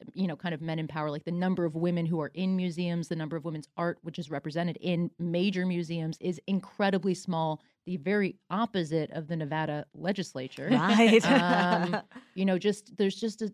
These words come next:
Speaker 1: a tiny fraction of women who kind of represent the, the look of what art looks like. So she was very much about women helping women, and she thought that this was kind of the moment to come out and reveal herself.
Speaker 2: Mm-hmm.
Speaker 1: And I find that really, it's,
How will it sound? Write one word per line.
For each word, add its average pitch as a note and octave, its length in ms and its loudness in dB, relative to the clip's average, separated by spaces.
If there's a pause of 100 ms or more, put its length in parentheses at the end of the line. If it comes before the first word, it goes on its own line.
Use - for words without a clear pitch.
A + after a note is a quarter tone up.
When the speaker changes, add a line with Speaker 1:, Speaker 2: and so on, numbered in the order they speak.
Speaker 1:
a F#3+ 80 0
tiny G#3+ 480 -2
fraction F#3+ 460 -4
of D#3+ 60 -6
women F3+ 260 -2
who E3+ 80 -2
kind E3 180 -6
of D3+ 140 -8
represent D#3+ 560 -4 (520)
the, E3+ 320 2 (160)
the F#3 200 -2
look E3+ 300 -4
of D#3 140 -6
what D#3 160 -4
art E3 200 -6
looks - 180 -12
like. D3+ 120 -6
So - 100 -8
she B3 200 -4
was A3+ 160 0
very G3+ 160 -2
much G3 120 -2
about F3 340 -2
women F3 280 -2
helping D#3 340 -4
women, D3+ 300 -2
and D#3 240 -2
she - 120 -10
thought D3 200 -6
that C#3+ 100 -10
this - 140 -10
was D#3+ 120 -12
kind D#3+ 160 -6
of C#3+ 60 -8
the D#3+ 60 -8
moment D3+ 320 -4
to E3 100 -10
come - 300 -8
out D3+ 200 -8
and D#3+ 180 -6
reveal E3+ 380 -4
herself. D3+ 540 -6 (160)
Speaker 2:
Mm-hmm. B2+ 260 -14 (220)
Speaker 1:
And G3+ 380 4 (500)
I B3+ 180 2
find C4 340 2
that B3 140 0
really, A3+ 300 -2 (120)
it's, - 160 -4